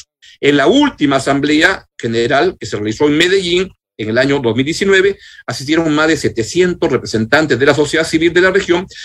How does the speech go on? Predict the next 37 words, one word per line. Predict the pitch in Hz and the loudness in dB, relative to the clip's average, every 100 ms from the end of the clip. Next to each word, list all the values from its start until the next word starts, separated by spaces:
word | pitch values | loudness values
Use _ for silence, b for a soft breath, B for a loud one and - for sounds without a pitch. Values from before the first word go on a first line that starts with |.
| B B | B B
y | 285 | 0
que | 359 381 | 2 0
se | 269 | 0
establecieron | 143 139 135 185 190 | 0 2 2 2 2
todos | 196 208 | 2 4
estos | 202 202 196 | 2 0 -2
estándares. | 202 190 113 85 - _ - | -2 -2 -2 -4 -14 _ -4
Quiero, | 277 277 | -2 0
por | 190 | 0
favor, | 185 208 | 2 2
que | 202 | 2
me | 160 | 2
adelanten | 151 185 196 | 2 2 0
un | 185 | -2
poquito | 180 190 - | -4 -6 0
en | 175 135 | 2 4
la, | 131 123 120 | 4 4 4
la | 123 | 2
pauta | 160 165 165 | 0 0 -2
que | |
he | 156 | -2
establecido: | 160 147 139 160 | -2 -2 0 2
es | 160 160 - _ _ | 4 2 -6 _ _
que | 180 | 4
haya | 202 | 4
baños | 185 190 202 190 | 4 2 0 0
con | 147 165 | 0 0
estos | 175 185 | 0 0
dibujos, | 143 151 131 - - | 2 2 2 -2 -2
con, | 127 | -2
con | 123 143 | 2 0
estas | 160 160 | 0 0
señales, | 147 160 165 147 | 0 2 0 2
y | |
lo | 135 - | 0 0
pueden | - 156 | -2 0
poner. | 139 151 - | 2 0 -2